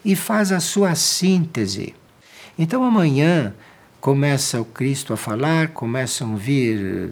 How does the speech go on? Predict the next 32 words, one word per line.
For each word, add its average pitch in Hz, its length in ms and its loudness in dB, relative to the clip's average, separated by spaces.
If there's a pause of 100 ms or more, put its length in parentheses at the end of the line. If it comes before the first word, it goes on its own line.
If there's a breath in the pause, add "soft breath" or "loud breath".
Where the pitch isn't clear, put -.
transmissões 110 680 -4
dos 104 180 -4
outros 107 360 -8
planos, 147 580 0
dos 117 220 -6
outros 107 380 -6
níveis. 120 580 2 (340 loud breath)
Você 165 220 0
precisa 165 420 0
perceber 139 960 0
na 98 120 -6
sua 135 280 -4
alma 107 600 -2 (240 loud breath)
ou 135 120 0
perceber 139 640 0
no 113 100 -4
seu 160 240 0
coração 123 800 0 (320 loud breath)
se - 220 0
aquilo 185 400 0
é 175 80 2
válido, 104 800 -2
se - 180 -6
aquilo 165 300 -2
é 151 80 2
verdadeiro 131 840 -2 (300 loud breath)
e 135 60 0
se - 180 -2
aquilo 156 640 -2
serve 147 560 2
para 139 160 -4
você, 120 500 -4